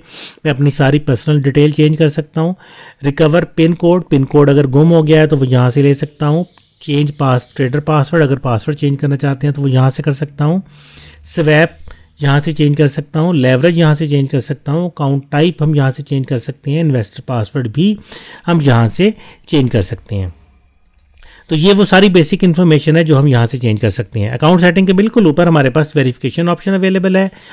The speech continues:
और यहाँ पे हम आते हैं वेरीफाई अकाउंट के अंदर। अब वेरिफिकेशन में जैसे मैंने बताया कि दो किस्म की वेरिफिकेशंस होती हैं, proof of identity और proof of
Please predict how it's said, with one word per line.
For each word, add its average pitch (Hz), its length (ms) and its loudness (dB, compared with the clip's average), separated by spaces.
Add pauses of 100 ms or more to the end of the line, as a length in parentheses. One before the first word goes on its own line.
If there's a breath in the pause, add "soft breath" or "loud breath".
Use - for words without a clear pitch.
(140 loud breath)
और 143 100 0
यहाँ 147 280 2
पे 156 80 0
हम 139 120 2
आते 123 220 -2
हैं 165 80 0
वेरीफाई 123 480 0
अकाउंट 107 300 -4
के - 120 -10
अंदर। 98 200 -6 (480 loud breath)
अब 190 200 -2
वेरिफिकेशन 190 560 2
में 214 140 2
जैसे 175 240 2
मैंने 180 160 2
बताया 151 320 0
कि 175 120 0
दो 156 240 2
किस्म 147 260 -2
की 139 140 -2
वेरिफिकेशंस 131 600 -2
होती 135 280 -4
हैं, 170 120 -2
proof 147 300 0
of 160 220 -2 (180)
identity 127 640 -2
और 156 300 0
proof 143 300 -4
of 180 160 -4